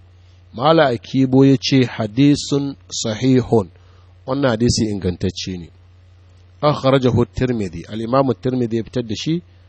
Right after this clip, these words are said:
a lamba na dubu ɗaya da ɗari tara. Fil birri was sila, a littafin da ke bayani akan biyayya da sadar da zumunta, babu ma ja'a fil fadli fil rida, fil ridal walidain.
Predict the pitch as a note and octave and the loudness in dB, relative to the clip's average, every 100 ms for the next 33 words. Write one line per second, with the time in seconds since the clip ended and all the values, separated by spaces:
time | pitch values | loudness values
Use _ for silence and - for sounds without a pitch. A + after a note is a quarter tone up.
0 | _ _ - A2+ C3 B2+ A#2 A2 A#2 A#2+ | _ _ -8 -4 0 2 0 -2 -4 -4
1 | - B2+ A#2 G#2+ G2 G#2 - G#2 F2 - | -2 -2 -2 -6 -8 -8 -6 -6 -6 -14
2 | _ _ _ - _ _ A#2 G#2+ G2+ D3 | _ _ _ -20 _ _ -10 -4 2 4
3 | C#3+ B2+ G#2+ - C#3+ C#3 C3 A#2 A2+ B2 | 4 0 0 -2 -2 2 2 0 -4 -2
4 | C3+ C3+ B2 G#2+ G2+ G#2+ G2 A2+ C3+ C3 | 0 0 0 -2 -4 -6 -2 2 4 2
5 | G2+ - C#3 C3 B2 - - _ _ - | -2 -2 0 0 -4 -14 -20 _ _ -12
6 | G2+ B2 C3+ C3 G#2 G2 - B2 B2+ A#2 | -2 0 2 2 0 -6 -6 -4 -4 -4
7 | G#2 G#2 G2 F#2 B2+ C#3+ D3 - _ - | -6 -6 -8 -4 0 0 -2 -14 _ -20
8 | - - F2 A2+ C#3 C3 A#2+ B2 B2 A2+ | -20 -20 -4 2 2 2 0 0 0 0
9 | C#3 B2+ - B2 A#2 - C3+ B2+ C#3 C3+ | -2 -2 -6 -8 -8 -4 -6 -2 -2 -2
10 | C#3 - _ _ _ _ _ _ _ - | -2 -8 _ _ _ _ _ _ _ -6
11 | B2+ A#2 A#2+ C#3+ C#3+ C#3+ C3+ - - _ | -4 -2 0 4 4 4 2 -6 -20 _
12 | C3 B2 C#3 C3 A#2+ A2+ A2+ A2 G2+ A#2 | -4 0 2 4 4 2 0 -2 -2 -2
13 | G2 | -4